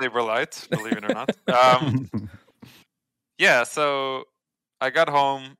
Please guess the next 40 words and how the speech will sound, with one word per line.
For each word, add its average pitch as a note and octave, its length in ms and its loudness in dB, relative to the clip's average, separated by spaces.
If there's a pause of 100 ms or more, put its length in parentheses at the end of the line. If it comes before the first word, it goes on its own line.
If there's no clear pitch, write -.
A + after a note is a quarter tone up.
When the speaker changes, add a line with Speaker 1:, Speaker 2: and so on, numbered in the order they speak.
Speaker 1:
and A2+ 340 -6
I A#2 60 -2
was A2+ 140 -8
just A2+ 160 -10
thinking A#2 320 -12
what A2 160 -6
I A2 80 -6
could, B2 140 -16 (360)
could A#2 140 -16
do, G#2+ 240 -12 (140)
you A2+ 100 -14
know, G#2 180 -8
to, G#2 300 -16
to - 120 -20
keep - 200 -16
myself A2 400 -10
in G#2+ 60 -20
the G#2 60 -14
space G#2+ 500 -8
and, G#2 260 -20 (100)
and G2+ 440 -20
trying A2 180 -12
to G2+ 80 -18
think G#2 360 -20
about G#2 220 -12
things. G#2 400 -16 (560)
Uh, G#2 300 -2
unfortunately, D3+ 460 -6
the C3 120 -10
D A#2 120 -12
P A#2+ 120 -14
C B2 180 -12
system A#2+ 380 -14
is G#2+ 120 -16
not A2+ 260 -6
very G#2+ 260 -8
forgiving A2 480 -12
towards G#2+ 300 -12
new G#2 120 -20
teams. C3+ 440 -18